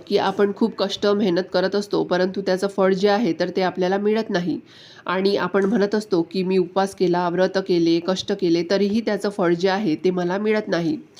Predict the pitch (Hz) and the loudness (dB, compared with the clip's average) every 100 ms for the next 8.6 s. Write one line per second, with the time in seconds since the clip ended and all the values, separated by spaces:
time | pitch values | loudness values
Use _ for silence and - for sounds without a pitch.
0 | - - - - 233 220 220 240 233 240 | -20 -20 -20 -6 -4 -2 0 2 0 0
1 | 240 220 233 226 220 160 - - 196 202 | 0 2 2 2 0 0 -4 -2 -2 0
2 | 202 185 202 196 196 202 202 208 214 226 | 0 -2 0 2 6 4 4 2 2 0
3 | 226 165 151 - - 175 175 180 170 180 | 0 -2 -2 -8 -6 -2 0 0 0 0
4 | 180 196 196 196 202 185 185 185 185 185 | 0 -2 0 0 0 0 -2 0 2 2
5 | 196 196 190 214 208 185 180 214 214 202 | 0 -2 -4 -4 0 2 4 2 0 -4
6 | 202 202 202 196 208 202 180 151 151 - | -2 -2 0 0 -2 -4 -4 -4 -8 -20
7 | - - 175 185 190 190 214 214 226 214 | -20 -10 -2 2 2 2 0 2 2 0
8 | - - 185 175 185 185 | -4 -2 0 2 0 0